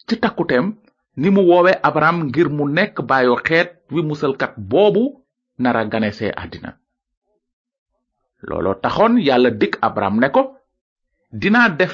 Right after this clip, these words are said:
ci yow xeet wu yaa, di la barkeel te màggal saw tur, te dinga nekk buntu barke.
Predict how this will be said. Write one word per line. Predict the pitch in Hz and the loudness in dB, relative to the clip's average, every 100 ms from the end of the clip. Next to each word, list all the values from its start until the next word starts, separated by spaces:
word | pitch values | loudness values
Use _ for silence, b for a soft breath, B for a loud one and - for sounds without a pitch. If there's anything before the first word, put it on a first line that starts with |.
| - | -6
ci | 156 | -4
yow | 135 175 175 | 2 2 2
xeet | - 156 151 | 0 -2 -2
wu | 117 117 | -2 -4
yaa, | 101 104 147 107 - b b - | -2 0 2 2 -2 b b -2
di | 127 | 2
la | 147 | 2
barkeel | 113 139 143 - 135 107 - | 2 0 0 0 0 0 -2
te | 107 | -2
màggal | 127 135 127 131 | 0 0 0 -2
saw | - 127 - | 0 -2 0
tur, | - 120 - _ _ _ _ _ _ _ _ _ | -2 -2 -4 _ _ _ _ _ _ _ _ _
te | 135 | -4
dinga | 110 127 123 | 0 0 0
nekk | 117 120 - | -2 -4 -6
buntu | 101 110 104 95 | -8 -6 -6 -4
barke. | 110 107 - | -2 -4 -8